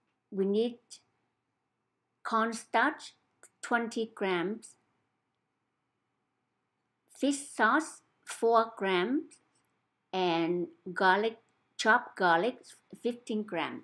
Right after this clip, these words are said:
All these ingredients we're gonna mix in the bowl, and then we're gonna, uh, stir it up, uh, with the, uh, with the pork. So first of all, we're gonna put all these ingredients in the small bowl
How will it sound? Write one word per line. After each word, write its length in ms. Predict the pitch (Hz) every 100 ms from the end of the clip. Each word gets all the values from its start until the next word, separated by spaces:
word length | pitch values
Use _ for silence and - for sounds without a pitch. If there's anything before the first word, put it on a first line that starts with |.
| _ -
All 260 | 214 240 262
these 200 | 302 -
ingredients 760 | 226 202 202 185 185 262 381 - _ - -
we're 80 | 180
gonna 320 | 185 190 180
mix 440 | 180 226 - - -
in 140 | 196
the 60 | 175
bowl, 460 | 156 185 220 339 - _ _ _
and 240 | 170 170 175
then 260 | 180 180
we're 100 | 180
gonna, 500 | 170 175 165 156 156 _ _ _ _ -
uh, 380 | 151 151 151
stir 360 | - - - 202
it 140 | 185
up, 240 | 185 202 - _ _ -
uh, 340 | 165 147 147 143 -
with 200 | 185 175 - -
the, 260 | 160 143
uh, 200 | 143 135 - _ _ _ _ _ _ _ -
with 180 | 175
the 60 | 175
pork. 320 | 175 196 135 - _ _ _ _ _ _ _ _ - -
So 180 | - 190
first 280 | 185 294 302
of 120 | 262
all, 100 | 240
we're 100 | 240
gonna 280 | 233 202 180
put 280 | - 254 - -
all 440 | 233 247 247 247
these 260 | 220 220 214
ingredients 640 | 190 185 220 220 202 180
in 140 | 185
the 100 | 175
small 360 | 170 185 170 170
bowl 420 | 180 208 254